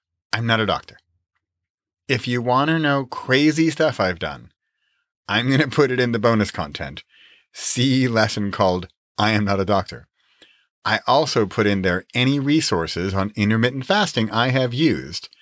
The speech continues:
especially since I'm consciously trying not to give advice on it in this book.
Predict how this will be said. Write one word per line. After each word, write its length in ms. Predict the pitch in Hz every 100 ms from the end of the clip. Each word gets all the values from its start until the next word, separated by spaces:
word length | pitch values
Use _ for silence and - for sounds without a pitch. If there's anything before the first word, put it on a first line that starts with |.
| _ _ _
especially 680 | 110 110 - 135 135 - 127
since 280 | 127 113 107
I'm 220 | 110 110
consciously 1040 | - - 208 262 233 - 92 - 90 82 87 _ _ _
trying 600 | - - 175 160 139 139
not 340 | 139 120 95 - - _
to 160 | - 120
give 200 | 120 117
advice 440 | 110 123 127 -
on 160 | 92 92
it 160 | 87 _ -
in 180 | 139
this 180 | 127 117
book. 280 | 110 - -